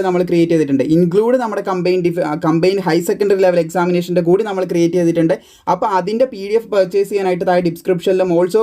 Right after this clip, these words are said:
കമന്റ് ബോക്സിൽ നമ്മൾ ലിങ്ക് ഒക്കെ കൊടുത്തിട്ടുണ്ട്. അതിൽ മെസ്സേജ് അയച്ചാൽ മതി. എല്ലാവിധ പി ഡി എഫിൻ്റെയും കാര്യങ്ങളുടെയൊക്കെ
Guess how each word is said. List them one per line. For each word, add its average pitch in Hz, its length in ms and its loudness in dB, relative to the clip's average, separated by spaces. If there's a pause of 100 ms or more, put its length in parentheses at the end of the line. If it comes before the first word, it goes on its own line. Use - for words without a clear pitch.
കമന്റ് 185 300 0
ബോക്സിൽ 185 340 -2
നമ്മൾ 175 160 -2 (160)
ലിങ്ക് 202 260 0
ഒക്കെ 202 180 -8
കൊടുത്തിട്ടുണ്ട്. 147 420 -2
അതിൽ 170 220 -2
മെസ്സേജ് 185 300 0
അയച്ചാൽ 180 300 0
മതി. 180 140 0 (400)
എല്ലാവിധ 220 300 2 (140)
പി 185 140 -6
ഡി 190 100 2
എഫിൻ്റെയും 185 400 -2
കാര്യങ്ങളുടെയൊക്കെ 170 640 0